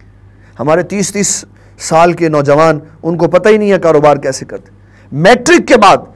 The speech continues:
جو ہمارا سب سے مضبوط سسٹم سمجھا جاتا ہے، حالانکہ سب سے کمزور سسٹم ہے ہمارا۔ میٹرک کے بعد بچے کو پوچھو، "کیا بننا ہے تم نے؟" تو اس کو پتہ ہی نہیں ہوتا میں نے بننا کیا۔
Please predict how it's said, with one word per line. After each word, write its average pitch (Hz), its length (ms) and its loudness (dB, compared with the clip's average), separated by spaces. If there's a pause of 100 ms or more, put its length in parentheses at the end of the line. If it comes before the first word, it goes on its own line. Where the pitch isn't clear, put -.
(200)
جو 185 160 2
ہمارا 180 260 4
سب 208 220 0
سے 226 120 0
مضبوط 190 460 -2
سسٹم - 480 -2
سمجھا 214 300 0
جاتا 170 300 2
ہے، 214 60 4
حالانکہ 185 320 2
سب 185 200 -4
سے 185 140 -10
کمزور 190 440 2
سسٹم 214 220 -2
ہے 202 60 0
ہمارا۔ 131 240 -4 (1040)
میٹرک 160 320 -2
کے 190 80 -2
بعد 180 140 0
بچے 160 300 -4
کو 185 100 -2
پوچھو، 175 280 -4
"کیا 202 140 0
بننا 156 260 -2
ہے 139 40 0
تم 131 140 -10
نے؟" 120 120 -12 (440)
تو 160 80 -10
اس 143 80 -10
کو 180 100 -4
پتہ 165 220 0
ہی 208 40 2
نہیں 214 140 -4
ہوتا 170 180 -2
میں 156 120 -4
نے 151 60 -6
بننا 135 280 -8
کیا۔ - 160 -18